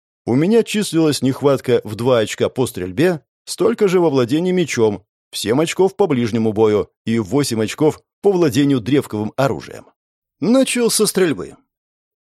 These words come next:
Достал из колчана лук со стрелой, натянул тетиву, прицелился в правый глаз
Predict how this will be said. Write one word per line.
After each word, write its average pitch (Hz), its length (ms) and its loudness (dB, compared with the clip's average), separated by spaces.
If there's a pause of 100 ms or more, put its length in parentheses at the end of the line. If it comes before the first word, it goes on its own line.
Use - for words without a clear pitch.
(100)
Достал 214 540 2
из 202 160 0
колчана 127 540 0
лук 131 180 -2
со 131 120 -2
стрелой, 107 600 2
натянул 139 500 -2
тетиву, 131 720 0
прицелился 120 680 0
в - 60 -20
правый 107 340 0
глаз 123 400 0